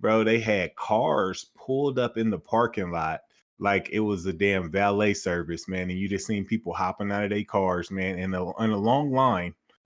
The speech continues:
you know what I'm saying, and running in the Foot Locker. And then there was even a clip of a guy coming out of Foot Locker with a damn mannequin. He was dragging a mannequin by the legs <laughs> out of Foot Locker.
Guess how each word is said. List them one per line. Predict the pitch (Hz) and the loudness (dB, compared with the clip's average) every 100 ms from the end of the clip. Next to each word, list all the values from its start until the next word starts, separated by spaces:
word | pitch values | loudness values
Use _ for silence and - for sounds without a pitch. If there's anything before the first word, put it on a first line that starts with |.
| - | -8
you | 98 | -4
know | 101 | -2
what | 98 | -2
I'm | 95 | -4
saying, | - 104 104 98 | -4 -2 -2 -4
and | 101 98 85 | -4 -2 -4
running | 87 95 107 | -6 -4 -2
in | 107 107 | -2 -2
the | 107 | -2
Foot | - 110 | -2 0
Locker. | 95 90 82 87 - - _ - | 0 -2 -4 -8 -12 -14 _ 2
And | 120 117 113 98 | 4 4 2 0
then | 110 143 | 0 2
there | 147 | 2
was | 123 110 | 2 2
even | 123 113 104 | 0 0 0
a | |
clip | 92 - 127 - | -2 -2 -2 0
of | 95 | -4
a | 95 | -4
guy | 85 104 104 | -2 0 -2
coming | - 117 107 104 | -4 -6 -6 -4
out | 101 87 | -4 -4
of | |
Foot | - 120 - | -6 -8 -6
Locker | 85 85 85 85 _ _ - | -8 -8 -12 -16 _ _ -10
with | 101 | -8
a | 95 | -6
damn | 107 107 87 | -2 0 0
mannequin. | 90 113 101 - 67 _ _ _ _ | 0 0 -2 -6 -12 _ _ _ _
He | - | -6
was | 120 | -4
dragging | 87 107 117 120 107 | -2 2 4 4 2
a | |
mannequin | 92 98 110 101 90 85 | 2 2 2 0 -2 -4
by | 90 92 | -2 -2
the | 82 | -4
legs | 90 95 82 78 - - _ _ - | -4 -2 -4 -8 -16 -20 _ _ -8
<laughs> | - 622 - - - 135 - 170 - - 120 - - | -2 0 0 -2 -2 -2 2 0 0 -8 -4 -4 0
out | 98 98 | 0 0
of | - | -4
Foot | 113 - | -6 -6
Locker. | - - - | -14 -18 -20